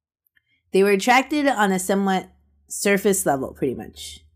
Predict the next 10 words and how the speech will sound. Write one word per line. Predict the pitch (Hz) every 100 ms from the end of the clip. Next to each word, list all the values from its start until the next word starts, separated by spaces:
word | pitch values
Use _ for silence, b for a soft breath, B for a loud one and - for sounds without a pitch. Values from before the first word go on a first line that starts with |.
| _ _ _ _ _ -
knowing | 185 185 190 185
that | 185 165 -
they | 170 165 147 -
checked | - 202 196 -
all | - 160 160
the | 165
boxes | 156 135 139 - 117
for | - 147
each | 139 135 160
other. | 101 98